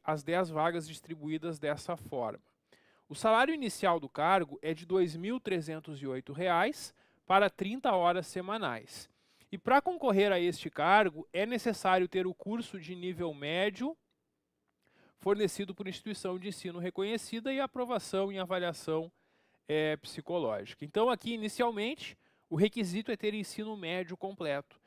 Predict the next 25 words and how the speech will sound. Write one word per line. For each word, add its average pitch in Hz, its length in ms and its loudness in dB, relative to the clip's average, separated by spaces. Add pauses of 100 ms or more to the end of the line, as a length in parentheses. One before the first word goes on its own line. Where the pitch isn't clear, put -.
(260)
Então, 240 240 6
pra 254 120 2
quem 233 120 -4
tá 220 140 2
buscando 214 480 -6
um 208 100 -8
trabalho 180 560 2
de 165 140 -10
ensino 190 400 -10
médio, 180 600 -4 (420)
este 180 580 0
é 170 300 -2 (340)
um 175 240 -12 (200)
dos 165 160 -10
cargos 147 500 -2
oferecidos. - 920 -10 (400)
Tem 302 160 -2
outro 311 260 4
cargo 190 400 6
que - 140 -12
se - 100 -12
chama 226 320 -2
auxiliar 196 480 2
de 214 140 -6
disciplina. 170 720 -8